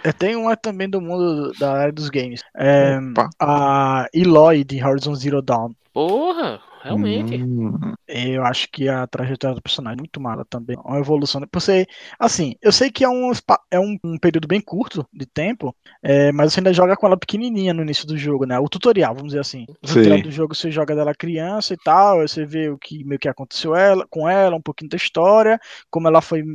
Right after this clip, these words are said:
Speaker 1: criada, e aí depois você joga ela já adulta e tal. E, e a, enfim, vai descobrindo a, a missão e as coisas que tem por trás da missão dela. E, enfim, velho, ela,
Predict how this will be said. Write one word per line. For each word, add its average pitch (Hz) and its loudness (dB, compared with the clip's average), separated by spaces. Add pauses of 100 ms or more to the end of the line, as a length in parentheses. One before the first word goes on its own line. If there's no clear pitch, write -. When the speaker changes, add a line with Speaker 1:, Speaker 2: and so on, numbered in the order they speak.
(240)
Speaker 1:
criada, 185 6 (300)
e 156 4
aí 156 4
depois 156 -4
você 160 -6
joga 147 2
ela 139 2
já 131 2
adulta 151 -4
e 139 -2
tal. 170 4 (240)
E, 135 -2
e 127 -10
a, 110 -8 (140)
enfim, 156 -4
vai 147 0
descobrindo 160 0
a, 139 2
a - -2
missão 147 -2
e 143 0
as 139 -4
coisas 139 -4
que - -12
tem 143 -10
por 139 -10
trás 131 -2
da 131 -4
missão 139 -8
dela. 123 -8 (240)
E, 127 -8 (180)
enfim, 214 -6
velho, 131 0
ela, 151 2